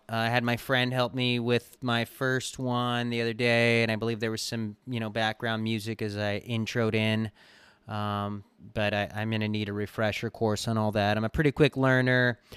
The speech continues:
but I'm not super tech savvy on this particular program right now. I expect that in the future I'll be, be A-okay with it, though. So this,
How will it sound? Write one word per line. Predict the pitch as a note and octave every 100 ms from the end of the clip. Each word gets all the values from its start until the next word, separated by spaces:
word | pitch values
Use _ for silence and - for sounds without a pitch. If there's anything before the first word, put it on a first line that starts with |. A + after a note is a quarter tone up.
| - _
but | B2 A#2 A2
I'm | A2 A2
not | A2 G#2+ -
super | - C3+ - B2 A#2
tech | B2 G#2+ -
savvy | - A2+ A2 G#2+ G#2+ G#2+
on | G#2+ A2 G#2+ G#2+ G#2 -
this | G#2+ G#2+ A2+ -
particular | - A2+ A#2 G#2+ G#2
program | - A#2 G#2 G#2 G2+ F#2+ F#2+ F#2 _ -
right | G#2 G2
now. | G#2+ G#2 G2 - - - -
I | A2+
expect | A2+ - - A2 -
that | A2
in | G2+
the |
future | G2 G#2+ G2 -
I'll | F#2+
be, | F#2+ F#2 F2+ - _ _
be | - G#2+ A#2+
A-okay | A2+ A2+ G#2+ B2+ A2+
with | G#2 G2
it, | G#2
though. | A2+ G#2 - - -
So | - D#3+
this, | G3+